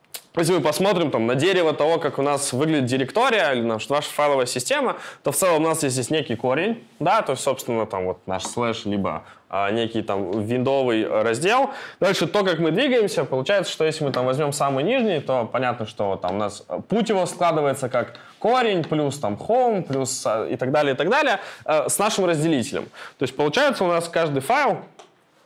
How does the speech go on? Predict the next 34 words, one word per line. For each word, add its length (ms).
это 180
некое 300
синтаксическое 760
описание 440
пути. 460
То 80
есть, 220
а, 460
как 180
мы 80
вообще 220
можем 240
всё 140
это 160
сделать? 300
Значит, 240
первая 280
история, 280
мы 80
можем 260
понять, 340
э, 480
там, 140
взять 300
наш 140
файл, 360
дескриптор, 520
да, 180
в 80
нём 120
тоже 240
есть 160
описание 460
пути, 440